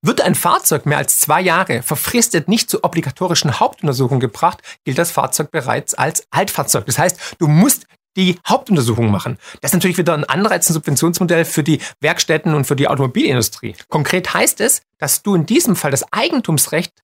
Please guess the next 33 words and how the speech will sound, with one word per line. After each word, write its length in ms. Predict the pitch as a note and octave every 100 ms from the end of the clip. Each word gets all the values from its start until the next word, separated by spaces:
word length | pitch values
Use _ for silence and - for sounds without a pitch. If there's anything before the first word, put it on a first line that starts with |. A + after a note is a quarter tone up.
| _ _
an 140 | B2+
deinem 320 | A2 B2 E3 F#3+
Fahrzeug 480 | - B2 C3 - F3
sogar 280 | - D#3 A2
verlierst. 520 | - E3+ C#4 C3+ - _ _ _ _
Das 160 | - G#3
muss 140 | G3
man 80 | G#3
sich 100 | F#3+
mal 80 | E3+
auf 60 | E3
der 120 | D#3+
Zunge 280 | D4+ F#4+ F4
zergehen 260 | D#3+ C#3
lassen. 220 | B2+ D3+
Du 100 | C#3+
wirst 180 | A3 A3 G3+
komplett 320 | F3 A#3+ -
enteignet, 440 | A3+ - B3+ C#4
wenn 80 | -
du 140 | E3
eine 240 | E3+ D#4+ A3+
Hauptuntersuchung 500 | C#4+ B3+ G#3+ F3+ C3+
verpasst 460 | - - E4+ -
oder 220 | E3 D#3 D3 - -
weil's 180 | D3 -
grad 200 | - C#3+
nicht 160 | C3 -
passt 240 | D4 C#4
oder 100 | F3
was 160 | G3 -
auch 140 | F3
immer, 240 | G3+ A#3